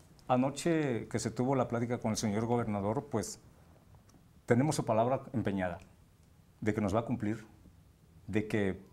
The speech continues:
va a poner toda la atención y, pues, no podemos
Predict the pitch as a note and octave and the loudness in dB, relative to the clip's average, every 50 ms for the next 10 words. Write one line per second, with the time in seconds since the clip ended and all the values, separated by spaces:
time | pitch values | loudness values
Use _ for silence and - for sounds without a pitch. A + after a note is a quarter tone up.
0 | - - - F#2 G2 A#2 - - C#3 A#2 B2 B2 B2 C#3 C3 B2+ B2 A#2 A2+ A2 | -16 -10 2 6 6 6 6 6 2 2 2 2 2 2 2 2 2 0 -2 -4
1 | G2+ F2+ - - F#2 G2+ B2 - - - - - - _ - - - - - - | -6 -6 -6 -6 -6 -6 -8 -10 -14 -20 -20 -20 -20 _ -20 -20 -20 -20 -20 -20
2 | - - - - - - - - A#2 A2 G#2+ G#2 G2+ G2 F2 - - - - - | -20 -20 -20 -20 -20 -20 -14 -6 -4 -2 0 0 0 -2 -4 -6 -10 -18 -20 -20
3 | - - - - - - - G#2 G2 G2+ B2 B2 - E3 D#3+ E3+ F3 E3+ - - | -20 -20 -20 -20 -20 -4 -2 -2 0 0 0 0 0 0 2 2 2 0 -2 -6
4 | - - | -12 -16